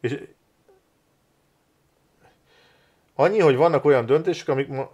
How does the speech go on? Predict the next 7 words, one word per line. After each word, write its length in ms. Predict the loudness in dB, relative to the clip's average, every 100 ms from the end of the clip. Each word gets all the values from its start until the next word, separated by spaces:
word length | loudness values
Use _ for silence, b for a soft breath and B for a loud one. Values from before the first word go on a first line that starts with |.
| _
hatnak 420 | -6 -4 -4 -6
a 40 | -6
game 240 | -4 -4
finishére, 680 | -4 -10 -6 -2 -2 -2 -6 _ _ _
csak 160 | -8
okosan, 400 | -6 -8 -8 -8
papi. 420 | -6 -8 -8 -12